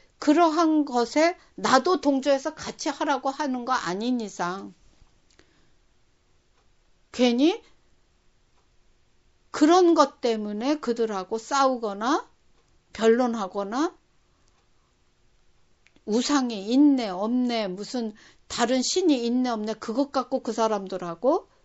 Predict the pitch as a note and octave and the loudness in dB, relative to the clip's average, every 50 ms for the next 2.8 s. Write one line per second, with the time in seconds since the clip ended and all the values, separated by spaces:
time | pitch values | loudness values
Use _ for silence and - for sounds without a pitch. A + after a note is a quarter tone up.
0 | _ _ _ _ _ _ _ _ _ _ _ _ _ _ _ - - C#4 C4+ C4+ | _ _ _ _ _ _ _ _ _ _ _ _ _ _ _ -4 0 2 2 2
1 | B3+ B3 A3+ G#3+ G3+ G3+ G#3 A3 A3 G#3+ A#3+ C4+ E4 B4 - _ _ _ - F3+ | 2 2 0 -2 -4 -4 -6 -6 -6 -4 -2 -2 -4 -4 -6 _ _ _ -10 -8
2 | F#3 G3 A3 A#3 A#3 A3 G3 E3 D3 - - - D#3+ E3 E3+ _ | -6 -6 -6 -6 -8 -8 -10 -12 -12 -14 -18 -20 -20 -20 -20 _